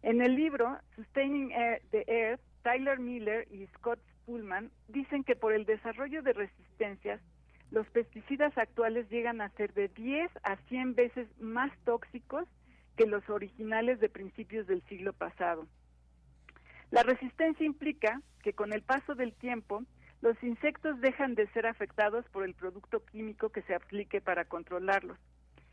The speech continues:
El proceso de adquirir resistencia es muy fácil.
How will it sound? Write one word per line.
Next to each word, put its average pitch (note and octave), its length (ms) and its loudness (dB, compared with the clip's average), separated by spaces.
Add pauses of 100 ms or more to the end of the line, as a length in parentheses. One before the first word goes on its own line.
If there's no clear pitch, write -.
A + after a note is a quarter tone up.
(200)
El A#3+ 160 6
proceso D4+ 460 2
de C4 100 6
adquirir B3 400 -2
resistencia B3 720 -2
es G#3 120 0
muy G#3+ 180 -8
fácil. - 540 -2